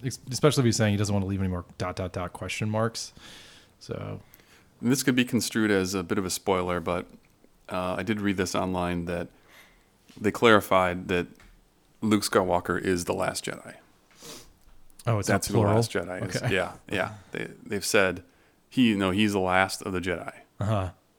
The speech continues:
Speaker 2: Which is fine. That makes sense. It's like, yeah, he's the last of the Jedi Order.
Speaker 1: Right.
Speaker 2: So now they have the new Jedi Order or something else. They call it something different, but
Speaker 1: Sure.
Speaker 2: it's a different name,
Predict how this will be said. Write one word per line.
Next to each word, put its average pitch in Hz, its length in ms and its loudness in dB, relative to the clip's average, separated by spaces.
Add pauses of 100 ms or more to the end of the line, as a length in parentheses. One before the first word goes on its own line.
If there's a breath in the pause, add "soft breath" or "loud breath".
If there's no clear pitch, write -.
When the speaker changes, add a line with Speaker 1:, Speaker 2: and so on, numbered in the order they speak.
(180)
Speaker 2:
Which 123 180 -4
is 117 100 -4
fine. 95 320 2
That 95 80 -2
makes 101 200 -4
sense. 92 260 -2
It's - 140 -12
like, 92 180 -10
yeah, 107 160 -2
he's 92 120 -6
the 90 80 -6
last 87 300 -6
of 90 140 -6
the 90 260 -6
Jedi 92 300 -4
Order. - 340 -2 (320 soft breath)
Speaker 1:
Right. 104 300 2 (260)
Speaker 2:
So - 140 -2
now 92 260 6
they 87 140 0
have 87 240 -2 (160)
the 95 100 -4
new 120 220 2
Jedi 87 320 -2
Order 87 300 -10
or 92 80 -6
something 117 300 -2
else. - 220 -4
They - 60 -10
call 92 220 0
it 85 80 -12
something 90 240 -8
different, 95 400 -6
but - 180 -8 (300)
Speaker 1:
Sure. 101 340 -2
Speaker 2:
it's 87 140 -4
a 104 40 0
different 90 300 -4
name, 87 380 -6